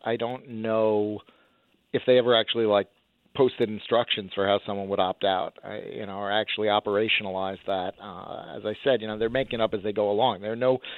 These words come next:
there are no governing <laughs> documents for any of this. There's no law. There's no rulemaking. It's just, you know, it's, it's seriously, it's just an F A Q. They're gonna run four hundred billion dollars of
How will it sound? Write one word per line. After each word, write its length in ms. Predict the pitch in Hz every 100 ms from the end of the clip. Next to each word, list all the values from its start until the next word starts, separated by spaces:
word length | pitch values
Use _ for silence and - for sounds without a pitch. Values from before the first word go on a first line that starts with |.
| - -
there 120 | 127
are 80 | 160
no 40 | 151
governing 400 | 156 147 135 117
<laughs> 140 | 156
documents 380 | 170 120 120 -
for 120 | 135
any 180 | 139 208
of 80 | -
this. 220 | 120 - - - -
There's 180 | 143 127
no 140 | 143 170
law. 160 | 127 131 147
There's 200 | 131 127
no 120 | 135 127
rulemaking. 520 | 123 123 123 127 147 131
It's 120 | -
just, 240 | 131 127 - - - - - -
you 80 | 156
know, 140 | 123 110
it's, 80 | - 135
it's 220 | 139 -
seriously, 300 | 202 277 98
it's 80 | 92
just 220 | - 139
an 80 | 139
F 140 | 143 -
A 100 | 131
Q. 320 | - - 104 -
They're 380 | 110 117 113 120
gonna 120 | 127
run 180 | 127 135 -
four 140 | 143
hundred 180 | 131 135
billion 240 | 131 127
dollars 300 | 120 123 123
of 80 | 110